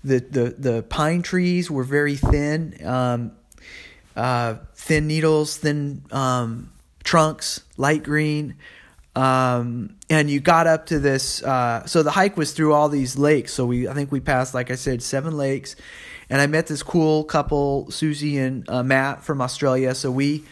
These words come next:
hiked up there together and stayed in the hut together. And at the hut,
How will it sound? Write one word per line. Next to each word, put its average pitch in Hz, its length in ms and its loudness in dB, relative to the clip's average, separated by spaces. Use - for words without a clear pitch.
hiked 156 260 2
up 151 140 0
there 147 180 4
together 135 720 2
and 127 300 0
stayed 139 300 0
in 131 80 -2
the 127 80 0
hut 135 200 -2
together. 131 520 2
And 131 100 -2
at 123 140 -4
the 131 80 0
hut, 156 360 2